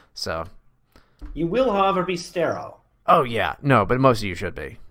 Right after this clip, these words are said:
Speaker 1: I mean, if you're listening to this podcast, let's just be completely honest. What are you into? Books?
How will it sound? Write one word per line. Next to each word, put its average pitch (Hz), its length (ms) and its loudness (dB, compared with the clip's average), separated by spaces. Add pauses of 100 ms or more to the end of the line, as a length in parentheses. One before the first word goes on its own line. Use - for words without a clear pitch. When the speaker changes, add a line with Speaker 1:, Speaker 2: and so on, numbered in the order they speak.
Speaker 1:
I 113 100 -2
mean, 98 260 -2
if 101 100 -4
you're 190 140 6
listening 147 260 0
to - 40 -8
this 78 100 -16
podcast, 87 480 -6
let's 120 320 0
just 110 160 -8
be 98 100 -10
completely 92 380 -12
honest. 85 280 -6
What 131 120 4
are 117 40 2
you 104 120 0
into? 92 260 -4
Books? 107 580 0